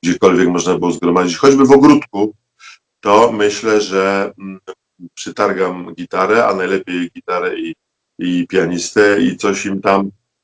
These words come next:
em, wykonamy, tym naszym znajomym, przyjaciołom. To, co nam przychodzi do głowy teraz właśnie w czasie, e,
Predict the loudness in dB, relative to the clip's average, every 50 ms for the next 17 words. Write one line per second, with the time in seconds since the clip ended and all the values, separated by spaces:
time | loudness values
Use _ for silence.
0 | _ _ -2 0 2 2 0 0 -2 -6 -6 -4 -4 -6 -6 -4 0 0 2 4
1 | 4 4 6 6 4 2 2 -2 -4 -6 -10 -8 -8 -10 -12 -12 -20 _ -14 -10
2 | -6 -4 -4 -6 -6 _ _ -14 -8 -6 -6 -6 -6 -6 -6 -2 0 0 0 0
3 | -2 -8 _ _ _ _ _ _ _ _ 4 6 6 6 6 4 4 2 2 4
4 | 4 0 0 -2 -6 -10 -10 -10 -6 -6 -6 -6 -6 -4 -4 -4 -2 -2 -4 -4
5 | -4 -2 0 2 2 4 2 0 -2 -4 -6 -6 -8 -12 -14 -14 -14 -14 -12 -8
6 | -8 -8 -8 -10 _ _ _ _ _ _ -4 -4 -4 -4 -6 -6 -4 -4 -2 -4
7 | -4 -8